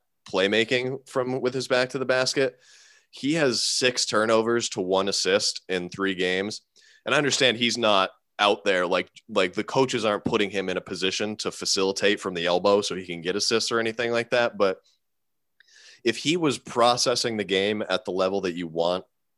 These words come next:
uh, a guy to, that, y-, you know, is a offensive center, he would probably <laughs> have a better assist to turnover ratio than zero point one seven. So that, that's, that's not, I don't, I don't, nec-, I would like to see a little bit of, of growth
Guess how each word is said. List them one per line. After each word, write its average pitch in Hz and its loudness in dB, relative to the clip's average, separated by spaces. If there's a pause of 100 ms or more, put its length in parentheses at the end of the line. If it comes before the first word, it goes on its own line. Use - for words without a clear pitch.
(220)
uh, 85 2
a 87 -2
guy 90 0
to, 92 -2
that, 90 -4
y-, 87 -2
you 90 -4
know, 82 -2
is 85 -2
a 85 -6 (320)
offensive 87 -4 (100)
center, 95 -4 (420)
he 123 -6
would 110 -2
probably 107 2
<laughs> 117 -8 (180)
have 117 2
a 101 0
better 90 2
assist 92 -2
to 92 -6
turnover 101 0
ratio 104 2
than 92 -2
zero 90 -2
point 92 -2
one 87 0
seven. 90 -2 (720)
So 113 -2
that, 127 4
that's, 135 2
that's 120 2
not, 101 4 (120)
I 120 0
don't, 120 2
I 110 4
don't, 104 0
nec-, 101 -2
I 101 4
would 107 2
like 113 2
to 110 -6
see 104 2
a 95 4
little 95 0
bit 87 0
of, 82 -6
of 82 -8
growth 90 0